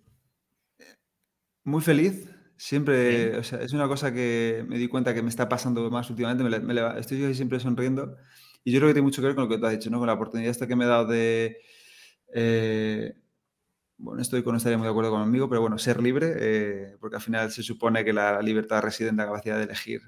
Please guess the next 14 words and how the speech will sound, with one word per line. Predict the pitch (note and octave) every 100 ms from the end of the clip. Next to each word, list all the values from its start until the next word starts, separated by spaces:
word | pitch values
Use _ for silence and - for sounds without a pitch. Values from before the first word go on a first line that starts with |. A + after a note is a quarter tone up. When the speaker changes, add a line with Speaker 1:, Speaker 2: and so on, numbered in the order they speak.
| -
Speaker 1:
cómo | - A2+
reaccionan | A2 A2 A#2 G#2+
las | G2+
cosas, | C3 B2+ C#3
pero | A2+
bueno, | A2+ G#2 - - _ _
ser | - C#3
libre | C3 C#3
en | C3+
el |
sentido | C3 A#2+ B2+ B2+
de | B2 A#2
poder, | A#2 A2+ A#2+ A#2 B2 A#2+
eh, | A#2 A#2 A2+ A2